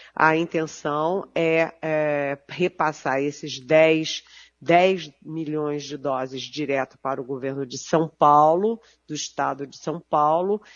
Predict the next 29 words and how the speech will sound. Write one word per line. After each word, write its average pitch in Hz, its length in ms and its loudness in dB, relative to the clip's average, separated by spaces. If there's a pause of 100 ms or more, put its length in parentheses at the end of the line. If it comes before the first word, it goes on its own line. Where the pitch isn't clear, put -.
(140)
e 208 220 -2
cinco 180 420 0
milhões 208 480 0
à 247 60 2
disposição 165 880 -4
de 165 160 -6
estados 151 600 2
e 147 60 -12
municípios 147 560 -10
que - 120 -12
estiverem 151 880 -2
interessados. 180 960 0 (340)
A 156 160 2
grande 160 480 -2
questão 196 580 -2
é 190 120 -2
se - 260 -4
o 175 80 2
Ministério 180 680 0
da 156 140 -2
Saúde 151 640 -4 (380)
vai 160 680 2
adquirir 156 840 -10
Coronavac 143 760 -2
para 131 120 -10
as 139 100 -10
crianças 143 600 -6
ou 175 160 2
não. 143 360 0